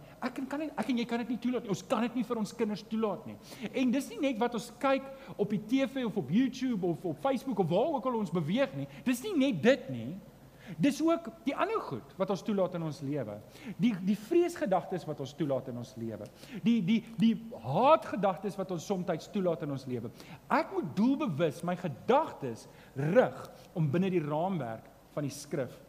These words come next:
te bly. Amen. En dis belangrik. Dis belangrik. Paulus sê in Kolossense drie vers twee. En hier is dalk 'n woord wat jy kan hierdie vers memoriseer, want hy's baie maklik. Is net vier verse. Dis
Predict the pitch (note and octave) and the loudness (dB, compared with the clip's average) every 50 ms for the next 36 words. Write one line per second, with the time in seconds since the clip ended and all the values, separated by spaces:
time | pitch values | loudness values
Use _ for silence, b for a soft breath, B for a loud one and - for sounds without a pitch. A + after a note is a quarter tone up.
0 | - - C3 G#2+ A2 G2 F2+ F2 - - - - D3+ F3 F#3+ A3+ D4 F#4+ - - | -8 -8 -6 -4 -4 -6 -6 -8 -10 -6 -2 0 0 2 0 0 -2 -4 -10 -16
1 | - - - - - - - - - - - - B B G#3 B G#3 F#3 D3+ C#3 | -20 -20 -20 -20 -20 -20 -20 -20 -20 -20 -20 -20 B B -4 B 2 2 2 2
2 | C4 F4 E4 - F4+ D#4 A3+ D3+ A#2+ G#2+ G2+ - - - - - - C4 F4 D4+ | 2 0 0 0 0 0 0 0 0 -4 -8 -12 -16 -18 -8 -2 0 0 0 0
3 | - F4 C4+ G3 D#3+ C3 A2+ A2 - - - - - E4 F#4 F#4+ F4+ B3+ - D#4 | 0 2 2 2 2 0 -4 -8 -10 -14 -2 2 2 4 4 4 0 0 -2 -2
4 | D4 A#3 - C4 A#3 G#3 - A#3 A3 F#3+ - G#3 D#3+ E3+ F3+ F3 - C3+ - - | -2 -2 -2 -2 -4 -2 -2 -2 -2 -2 -2 -2 0 -2 -2 0 -2 -4 -4 -4
5 | B2+ A2 - B B B B B E3 E3+ E3+ G#3+ D4+ F4 B3+ - D4 C#4+ - B3+ | -8 -8 -8 B B B B B 0 2 4 6 6 6 6 6 4 4 4 2
6 | E3+ E3 G#3+ A#3 A3 A3+ G#3+ E3+ B B B B G3 A3 A3+ A3+ A#3 A3 A3 A#3 | 2 2 2 2 2 0 -4 -6 B B B B 4 4 4 4 2 0 0 0
7 | - A3+ G#3 G#3 G3+ - G3+ F#3+ F#3 F3+ F3+ - - F3+ D#3 C#3 D3+ C3+ - A#2 | 0 2 0 0 0 -2 -4 -2 0 0 -2 0 0 0 -2 -2 -4 -4 0 4
8 | E3+ A#3 A3 E3 D3 D3 E3 E3+ E3+ E3 D#3 D3+ D3+ - E3 D3 - B B B | 4 4 4 2 2 2 4 4 4 2 0 -2 -2 -2 -4 -4 -4 B B B
9 | B B C3+ - - C3+ C#3+ D#3 F3 A3 B3+ C4+ B3+ - - B3 G#3+ F#3+ - A3 | B B -10 -6 -2 0 2 4 6 6 6 4 2 0 0 0 0 2 2 2
10 | G3 - C3+ A#2+ A#2 C#3 - | 2 2 0 -4 -6 -6 0